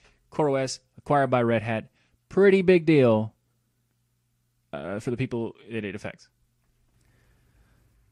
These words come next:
Up next in the show is Canonical Corner, or, like, wherever all the Ubuntu stuff goes. Ubuntu eighteen oh four L T S daily builds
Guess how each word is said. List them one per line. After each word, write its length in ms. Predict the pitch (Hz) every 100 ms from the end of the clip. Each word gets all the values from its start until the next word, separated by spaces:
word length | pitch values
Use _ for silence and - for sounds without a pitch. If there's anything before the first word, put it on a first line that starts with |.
| -
Up 120 | 120
next 200 | 143 151
in 80 | 131
the 60 |
show 260 | 110 127 156
is 160 | 127 -
Canonical 480 | - 131 185 180
Corner, 480 | - - 160 98 - - - -
or, 320 | - 120 120 127
like, 220 | 113 - _ _ _ -
wherever 400 | 135 131 120 107 -
all 200 | 120 113
the 80 |
Ubuntu 460 | 104 107 107 123 107
stuff 180 | - 87
goes. 240 | - - - - _ _ _ _ _ _ _ _ -
Ubuntu 320 | 117 156 147 120
eighteen 260 | 143 156
oh 60 | 143
four 380 | - 98 117 - _ -
L 140 | 123
T 200 | 135 127
S 180 | 120 113
daily 360 | - 110 127 135
builds 480 | 101 92 101 -